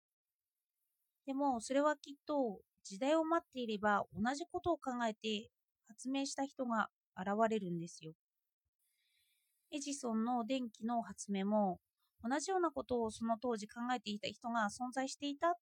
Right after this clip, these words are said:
て言います。エジソンが一番早かったんだっていう。結局、形に残るものって同じにはなるんですよね。電気があるって。そうなると、他のものもなんですよ。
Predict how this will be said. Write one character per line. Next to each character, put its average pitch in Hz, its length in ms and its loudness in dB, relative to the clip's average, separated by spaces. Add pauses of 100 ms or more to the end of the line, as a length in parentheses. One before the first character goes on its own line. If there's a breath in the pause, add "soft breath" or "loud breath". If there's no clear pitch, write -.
て - 160 -6 (260)
言 180 100 -4
い - 20 -2
ま 165 180 -4
す。 - 140 -18 (800)
エ 302 40 -10
ジ 294 120 -6
ソ 285 140 -2
ン 254 80 -4
が 254 360 2
一 - 200 -14
番 226 140 -2
早 233 200 0
か 175 100 -6
っ - 120 -8
た 185 100 -8
ん 190 60 -10
だ - 100 -4
っ - 40 -6 (160)
て 160 60 -16
い 156 40 -14
う。 - 120 -20 (680)
結 247 140 -14
局、 302 360 -2
形 285 340 -4
に 294 80 -4
残 294 240 0
る 285 80 4
も 254 120 0
の 233 100 2
っ 220 40 -6 (100)
て 277 220 0
同 226 100 -6 (120)
じ 359 140 -6
に 370 120 2
は 285 100 4
な 247 120 0
る 208 100 0
ん 190 60 0
で 190 80 -6
す - 120 -16
よ 208 80 -4
ね。 247 220 -6 (640)
電 285 180 -2
気 196 160 -8
が 190 180 -4
あ 185 60 -4
る 160 80 -14
っ - 20 -14 (200)
て。 - 80 -20 (1000)
そ - 200 0
う 339 40 4
な 359 100 8
る 320 100 4
と、 269 180 6
他 302 240 2
の 349 120 8
も 359 120 6
の 349 120 8
も 240 280 0
な 180 120 -6
ん 180 40 -4
で 170 100 -8
す 170 140 -12
よ。 165 60 -14